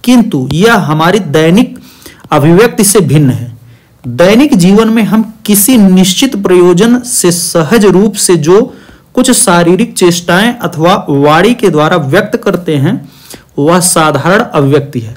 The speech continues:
कलात्मक अभिव्यक्ति नहीं। कलात्मक अभिव्यक्ति हेतु व्यंजना के माध्यम का कलापूर्ण प्रयोग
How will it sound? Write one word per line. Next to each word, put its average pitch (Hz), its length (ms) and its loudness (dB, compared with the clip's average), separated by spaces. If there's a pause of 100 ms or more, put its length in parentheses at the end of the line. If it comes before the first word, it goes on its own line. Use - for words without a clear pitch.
कलात्मक 175 680 0
अभिव्यक्ति 175 460 0
नहीं। 143 480 0 (720)
कलात्मक 180 560 2
अभिव्यक्ति 180 500 0
हेतु 180 380 0
व्यंजना 156 500 0
के 208 160 0
माध्यम 151 540 0
का 202 120 -2
कलापूर्ण 196 680 0
प्रयोग 190 640 0